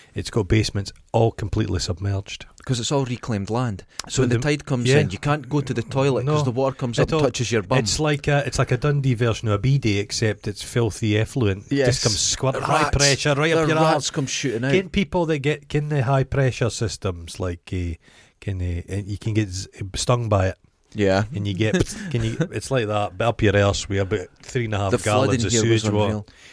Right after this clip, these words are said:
Speaker 1: Was this bad? I noticed
Speaker 2: This was
Speaker 1: some,
Speaker 2: bad. Well,
Speaker 1: I noticed there's some manky towels.
Speaker 2: Yeah.
Speaker 1: Tiles,
Speaker 2: <laughs>
Speaker 1: eh, tiles, carpet tiles.
Speaker 2: I was,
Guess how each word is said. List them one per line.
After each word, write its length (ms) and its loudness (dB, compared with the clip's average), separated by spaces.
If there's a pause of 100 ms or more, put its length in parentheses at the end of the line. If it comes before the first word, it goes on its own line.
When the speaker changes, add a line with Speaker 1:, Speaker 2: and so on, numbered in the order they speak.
(120)
Speaker 1:
Was 200 0
this 200 0
bad? 340 0
I 80 4
noticed 340 2
Speaker 2:
This 60 4
was 80 4
Speaker 1:
some, 120 2
Speaker 2:
bad. 280 2
Well, 200 2 (240)
Speaker 1:
I 80 2
noticed 260 2
there's 120 2
some 200 -2
manky 400 0
towels. 640 0 (100)
Speaker 2:
Yeah. 220 4
Speaker 1:
Tiles, 340 2
Speaker 2:
<laughs> 120 2
Speaker 1:
eh, 220 4
tiles, 460 2 (120)
carpet 440 0
tiles. 360 0
Speaker 2:
I 160 4
was, 400 2